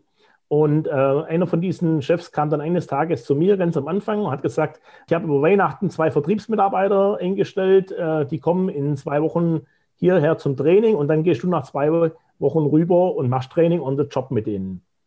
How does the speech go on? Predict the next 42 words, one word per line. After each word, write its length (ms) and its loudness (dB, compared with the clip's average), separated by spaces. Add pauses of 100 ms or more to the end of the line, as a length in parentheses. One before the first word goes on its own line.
(540)
Und, 540 2
äh, 280 4
dann 140 0
habe 160 0
ich 60 0
das 200 0
gemacht 380 0
und 140 0
dann 200 -2
plötzlich 600 -2
hat 180 -6
er 140 -2
herausgefunden, 1040 -2
„Hm, 220 -2
das 160 0
geht 160 -2
doch 160 -2
nicht 140 -2
so 100 -4
einfach, 380 -4
wie 100 -4
ich 80 -6
mir 80 0
das 140 -4
vorgestellt 500 -2
habe.“ 160 -2 (300)
Und 80 -4
dann 180 0
bin 140 2
ich 100 0
von 180 0
einem 520 0
Tag 280 -2
auf 140 -8
den 120 -8
anderen 360 -2
eben 280 -4
verantwortlich 520 -2
für 80 0
das 160 -2
Amerika-Geschäft 880 0
geworden. 440 -10